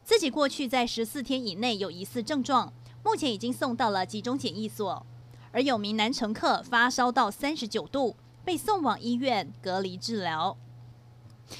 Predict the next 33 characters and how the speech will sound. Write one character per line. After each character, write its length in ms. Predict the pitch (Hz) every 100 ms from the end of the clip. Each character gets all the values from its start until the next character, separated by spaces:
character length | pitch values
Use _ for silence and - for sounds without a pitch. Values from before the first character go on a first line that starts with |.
| - - -
美 120 | 294
国 120 | 339
总 160 | 330 359
统 200 | 381 262
川 240 | 339 349
普 280 | 381 277 214
在 220 | 233 240
美 160 | 220 190
东 160 | 226
时 180 | 247 214
间 140 | 208 240
二 100 | 247
十 120 | 202
七 200 | 196 247
号 300 | 262 226 -
正 260 | - 381
式 200 | 320 294
签 260 | 240 302 277
署 260 | - 294 233
拨 220 | 247 240
款 220 | 233 208
法 160 | 214 180
案， 280 | 185 233 - - - -
其 140 | 247
中 180 | 233 262
包 220 | 262 262
括 180 | 262 262
了 160 | 202
台 220 | 185 - 208
湾 180 | 240
保 160 | 254 185
证 220 | 175 294
法， 320 | 269 196 160